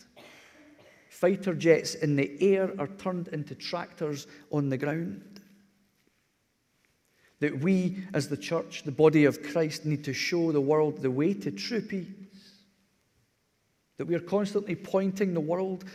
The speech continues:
towards our Lord and Saviour Jesus, who is the Prince of Peace. That the church is the vehicle that God wants to use to help usher in more of his kingdom into our world.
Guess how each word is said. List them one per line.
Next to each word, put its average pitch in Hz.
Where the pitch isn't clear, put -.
towards 170
our 147
Lord 165
and 147
Saviour 151
Jesus, 165
who 143
is 156
the 143
Prince -
of 135
Peace. 131
That -
the 156
church 202
is 185
the 165
vehicle 196
that 156
God 180
wants 170
to 165
use 180
to 160
help 165
usher 165
in 165
more 180
of 147
his 143
kingdom 180
into 160
our 139
world. 143